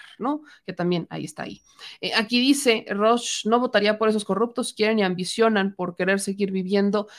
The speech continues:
de todos los mexicanos, ni por Damián Cepeda, menos por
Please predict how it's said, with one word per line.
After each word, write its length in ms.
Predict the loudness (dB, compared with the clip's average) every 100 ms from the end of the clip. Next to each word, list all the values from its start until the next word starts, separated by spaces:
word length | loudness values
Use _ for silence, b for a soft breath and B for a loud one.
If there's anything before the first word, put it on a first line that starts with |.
| B -4
de 120 | -2
todos 280 | 2 4 4
los 140 | 2
mexicanos, 500 | -2 -2 0 0 2
ni 100 | 2
por 180 | 2 0
Damián 260 | 2 0
Cepeda, 480 | 0 -4 -2 0 0
menos 420 | 0 -2 -2 -4
por 380 | -4 0 0 0